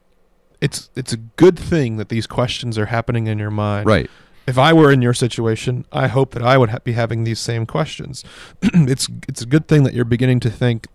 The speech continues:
Speaker 1: "This does not seem quite right." Uh, that's, that's okay for a Christian to have that sort of, um, issue rise up in their mind. If you're at a church and things don't seem quite right,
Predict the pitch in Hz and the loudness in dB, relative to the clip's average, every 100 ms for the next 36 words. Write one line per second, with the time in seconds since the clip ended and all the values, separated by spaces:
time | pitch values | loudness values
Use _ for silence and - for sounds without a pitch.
0 | _ - 180 - - - 123 131 160 175 | _ -4 -4 -4 -8 -8 -8 -4 -4 -4
1 | _ - - 151 147 147 135 - - 127 | _ -14 -4 0 0 0 -6 -6 -2 -2
2 | 123 110 110 104 - - - - _ - | -2 -4 -4 -4 -8 -20 -20 -20 _ -20
3 | _ - 69 - 170 - - 160 - - | _ -12 -10 -2 -2 -2 -6 -6 -6 0
4 | 147 - 135 123 107 113 107 - 117 - | 0 2 0 0 0 -2 -2 0 -2 -2
5 | 120 113 117 113 113 113 - 110 110 101 | -6 -6 -6 -6 -6 -8 -6 -4 -2 -6
6 | - - - _ - - 50 55 - - | -12 -20 -20 _ -20 -12 -8 -8 -10 -14
7 | - _ _ - - - _ - - - | -20 _ _ -20 -20 -20 _ -6 -6 -2
8 | 135 123 110 113 131 123 120 113 110 107 | -2 0 0 0 0 0 -2 -2 -4 -4
9 | 110 113 107 - 139 131 123 - 139 131 | -2 -4 -6 -6 -4 -2 -2 0 2 2
10 | - 107 - 147 131 120 127 135 - - | -2 -10 -4 -2 -2 -2 -2 -2 -6 -6
11 | 139 135 - 127 123 117 110 110 139 - | -4 -4 -4 -4 -2 -4 -6 -4 -6 -8